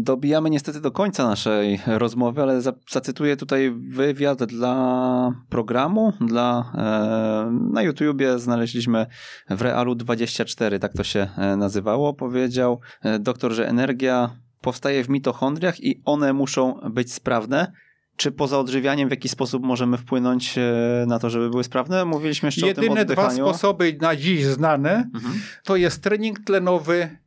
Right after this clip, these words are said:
Speaker 2: i ograniczenie kalorii, odżywianie. To tak, to, to do mitochondria, bo jak za dużo jemy,
Speaker 1: Mhm.
Speaker 2: y, za dużo kalorycznie, to z-, nie-, poziom cukru się podnosi we krwi. Jak poziom cukru, to stan zapalny, to te mitochondria są niszczone. Tam jeszcze wiele innych czynników, ja tu dużego uproszczenia używam, ale,
Speaker 1: Mhm.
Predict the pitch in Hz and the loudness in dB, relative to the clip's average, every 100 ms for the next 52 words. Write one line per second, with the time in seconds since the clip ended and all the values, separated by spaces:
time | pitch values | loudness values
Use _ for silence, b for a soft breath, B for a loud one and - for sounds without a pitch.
0 | _ 202 233 202 185 180 175 160 190 180 | _ -2 2 2 2 2 0 -2 -2 0
1 | 165 175 170 170 123 143 147 131 165 170 | 0 2 2 2 2 2 0 0 0 0
2 | 170 160 165 202 254 196 - 196 190 202 | 2 0 0 0 2 0 0 0 0 2
3 | 202 190 208 202 202 202 202 180 147 156 | 2 2 0 0 0 0 2 0 2 2
4 | 147 170 156 180 175 208 190 180 160 135 | 2 0 2 0 2 2 2 2 4 4
5 | 147 214 233 98 98 135 B B B B | 2 2 0 -2 -2 -2 B B B B
6 | B 175 160 175 175 190 185 180 175 175 | B -2 0 0 2 2 2 0 2 2
7 | 160 - - 156 185 214 - _ 190 196 | 2 0 0 2 2 0 -6 _ 0 0
8 | 185 185 185 185 185 180 180 208 233 214 | 0 -2 -2 0 -2 0 -2 -4 -2 -2
9 | - - 160 147 143 143 135 139 135 - | -2 -2 -2 0 0 0 0 0 -2 -2
10 | 143 143 147 175 190 - 165 - 185 170 | 0 2 0 0 0 0 -4 -2 -4 -4
11 | - 175 165 190 220 220 185 165 143 156 | -2 -2 0 -2 0 0 0 0 -2 -2
12 | 151 151 143 156 151 147 165 160 160 - | -2 -2 -2 0 0 0 0 0 -2 -2
13 | 190 147 143 165 240 - 233 240 254 240 | 0 2 2 0 0 0 0 2 2 2
14 | 226 226 226 226 240 214 185 160 180 170 | 2 0 0 0 0 0 0 2 2 2
15 | 165 175 175 175 175 165 262 233 175 151 | 2 2 2 0 0 -2 0 2 2 2
16 | 143 143 131 135 156 147 | 0 0 0 2 0 -2